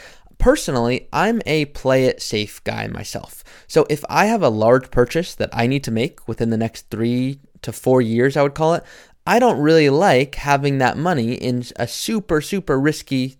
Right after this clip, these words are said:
way in the market. Other people have a higher risk tolerance, but it completely depends on what you're looking for. So what I like to do is give you some feedback, really let the numbers talk, and then relate it back to our preferences,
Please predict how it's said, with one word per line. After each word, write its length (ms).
way 480
in 140
the 60
market. 440
Other 220
people 300
have 120
a 60
higher 280
risk 280
tolerance, 500
but 120
it 100
completely 500
depends 500
on 240
what 200
you're 240
looking 340
for. 340
So 260
what 300
I 140
like 200
to 80
do 300
is 240
give 280
you 140
some 220
feedback, 680
really 360
let 160
the 60
numbers 560
talk, 400
and 160
then 140
relate 320
it 140
back 300
to 140
our 180
preferences, 760